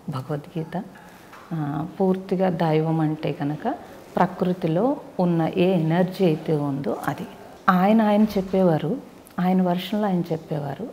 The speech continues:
ఆవిడ వర్షన్లో, అమ్మ వర్షన్లో అమ్మ చెప్పేవారు. అమ్మ పాపము, పుణ్యము,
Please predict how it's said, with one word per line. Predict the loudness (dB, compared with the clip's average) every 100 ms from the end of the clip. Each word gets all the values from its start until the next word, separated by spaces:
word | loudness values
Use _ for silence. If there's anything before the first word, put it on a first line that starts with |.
| -6
ఆవిడ | -2 0 0
వర్షన్లో, | 0 -2 -4 -4 -2 -2
అమ్మ | -2 -2 0
వర్షన్లో | 0 0 -2 -4 -2 0
అమ్మ | 0 0
చెప్పేవారు. | -2 -4 -6 -8 -8 -12 -20 -20 -20 -6
అమ్మ | -2 -2
పాపము, | 0 0 0 -2 -2 -2 -2
పుణ్యము, | 0 2 2 0